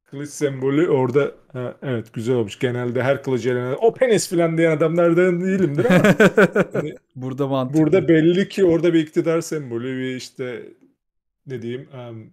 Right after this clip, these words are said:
Speaker 1: cinsiyet, farklı cinsiyetten ya da erkek olma şeyini de söylüyor. Hani erkek olsaydım iktidar bende daha
Speaker 2: Evet.
Speaker 1: rahat olurdu falan gibisinden şeyler de var içinde. Yani
Speaker 2: Sonra
Speaker 1: hepsi
Speaker 2: hemen
Speaker 1: birleşik.
Speaker 2: bırakıyor bu arada. Hemen bırakıyor der demez. Hop, böyle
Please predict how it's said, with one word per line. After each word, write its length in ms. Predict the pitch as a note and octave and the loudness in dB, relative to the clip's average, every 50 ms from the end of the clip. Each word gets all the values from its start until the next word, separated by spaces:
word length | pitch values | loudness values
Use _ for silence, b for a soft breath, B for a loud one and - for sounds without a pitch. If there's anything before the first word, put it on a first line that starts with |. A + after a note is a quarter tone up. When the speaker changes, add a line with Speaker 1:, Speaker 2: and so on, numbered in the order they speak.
| _ - - | _ -20 -16
Speaker 1:
cinsiyet, 580 | B2+ B2 A#2+ A#2 - - C3+ C3+ C3+ C3+ - _ _ _ _ _ _ _ _ _ _ _ _ _ _ _ _ _ _ _ _ | -16 -14 -14 -12 -10 -4 -4 -4 -4 -4 -10 _ _ _ _ _ _ _ _ _ _ _ _ _ _ _ _ _ _ _ _
farklı 420 | _ - C#3 B2 A#2 - - D#3+ C3 | _ -6 -6 -6 -6 -4 -6 -6 -4
cinsiyetten 540 | C#3 C#3 B2+ - C3+ B2+ B2+ - C#3 C3 | -6 -8 -6 -6 -6 -6 -6 -8 -10 -8
ya 160 | B2+ B2+ B2 A2+ | -8 -10 -8 -6
da 60 | B2+ | -6
erkek 640 | C3 C3 - C#3+ C3 B2 A#2 _ - D3+ C3+ - _ - | -6 -6 -8 -8 -10 -10 -12 _ -10 -10 -10 -10 _ -10
olma 580 | D3 C3 B2+ B2 A#2+ B2 B2+ C3+ C3+ - - _ _ _ _ _ _ _ _ | -8 -8 -8 -8 -8 -8 -10 -10 -10 -12 -16 _ _ _ _ _ _ _ _
şeyini 320 | - C3+ B2+ B2 C3+ C3 | -6 -4 -4 -4 -2 0
de 200 | C3 B2+ B2 B2 | 0 0 -2 -2
söylüyor. 460 | A#2 - - A#2 A2+ G#2+ G2+ G#2 A2 | -8 -8 -8 -6 -6 -4 -6 -6 -6
Hani 180 | A#2 G#2+ A2 - - - _ | -8 -10 -14 -16 -18 -20 _
erkek 400 | - C3+ B2 A2+ A#2 B2+ A#2 - | -8 -6 -6 -6 -6 -8 -8 -6
olsaydım 400 | B2 A#2+ A2+ - B2+ A2+ A#2 A#2 B2+ | -6 -6 -6 -6 -8 -6 -6 -8 -8
iktidar 480 | A#2 - - D3 A#2+ B2 A#2+ A#2 A2+ | -8 -8 -6 -6 -4 -2 -2 -2 -2
bende 220 | A#2 A#2 A2+ A#2 A#2 | -4 -6 -6 -6 -6
daha 120 | A#2 A#2 A#2 | -4 -4 -4
Speaker 2:
Evet. 100 | A#2 A#2 | -4 -6
Speaker 1:
rahat 240 | A#2+ A#2+ A#2 A#2 - | -6 -8 -10 -10 -10
olurdu 240 | A#2+ A2 A#2 A#2 B2+ - - | -10 -10 -8 -10 -10 -8 -4
falan 200 | D3 C#3+ C#3+ C3+ | -4 -4 -2 -2
gibisinden 500 | B2+ C#3+ D3 D3 - - D3+ C#3+ D3 D3 | -2 0 0 0 0 -2 -2 -2 -2 -2
şeyler 420 | C#3 - D3+ C#3+ D3 D3+ D3+ C#3 | 0 2 2 2 2 2 0 -2
de 100 | B2+ B2 | -2 -6
var 60 | A#2 A#2 | -8 -8
içinde. 320 | A2 - A#2 A2+ B2 D3+ | -10 -10 -12 -12 -12 -12
Yani 120 | G3 F#3+ | -10 -10
Speaker 2:
Sonra 320 | D3 C3 C#3 E3+ F#3+ G#3+ A#3 | -6 0 4 4 6 8 8
Speaker 1:
hepsi 120 | B3+ C4 | 6 6
Speaker 2:
hemen 160 | C4+ C#4 C4+ | 6 4 6
Speaker 1:
birleşik. 80 | C4+ B3+ B3 | 6 6 6
Speaker 2:
bırakıyor 320 | A#3+ - - C4 A3+ G3 D#3 | 6 6 6 6 6 6 6
bu 120 | D3+ C3+ | 4 4
arada. 400 | B2+ A#2+ A#2 A2 A2 G#2+ G2+ G2+ _ _ _ _ _ | 4 2 0 -2 -6 -8 -10 -14 _ _ _ _ _
Hemen 380 | - C#3+ F3 G#3+ G#3+ G#3 G3+ | -4 -2 0 2 2 2 4
bırakıyor 440 | F#3 F#3 F3+ E3 F3 - D#3+ C#3+ A#2+ | 4 4 4 4 2 2 0 0 2
der 260 | B2+ C#3+ C#3+ C#3+ C#3 | 2 2 2 2 0
demez. 260 | C3+ B2+ A#2+ A2+ G#2 - | 0 -2 -2 -2 -2 -4
Hop, 260 | G3 G3+ - - - | -6 -6 -6 -6 -4
böyle 200 | D3+ D3 D#3+ | -4 -4 -4